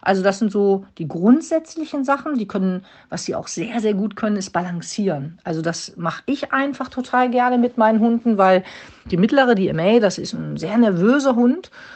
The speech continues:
Und das finde ich total wertvoll und wichtig,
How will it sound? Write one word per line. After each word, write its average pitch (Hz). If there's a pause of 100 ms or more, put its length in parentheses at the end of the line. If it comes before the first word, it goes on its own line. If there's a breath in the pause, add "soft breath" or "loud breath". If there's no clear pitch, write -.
(180 loud breath)
Und 208
das 196
finde 226
ich 214
total 240
wertvoll 226
und 185
wichtig, 240